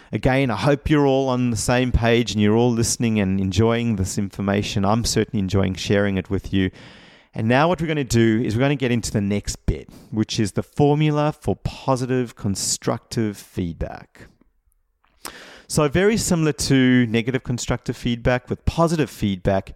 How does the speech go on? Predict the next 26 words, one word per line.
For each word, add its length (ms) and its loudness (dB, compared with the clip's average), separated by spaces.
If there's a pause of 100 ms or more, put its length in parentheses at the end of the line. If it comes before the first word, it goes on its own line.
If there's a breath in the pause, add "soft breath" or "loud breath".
you 200 -2
always 280 2
wanna 240 0
ask 320 -6
permission. 520 -6 (100)
Again, 500 0 (400 loud breath)
see 220 0
if 80 -4
the 100 -2
person's 520 0
actually 360 -2
available 560 0
to 120 -6
have 180 -4
the 80 -4
conversation 800 -4
with 200 -6
you, 140 0
and 100 -4
if 220 -6
not, 240 -2 (420 loud breath)
share 280 0
it 100 -8
with 80 -4
them 180 0
later. 380 -2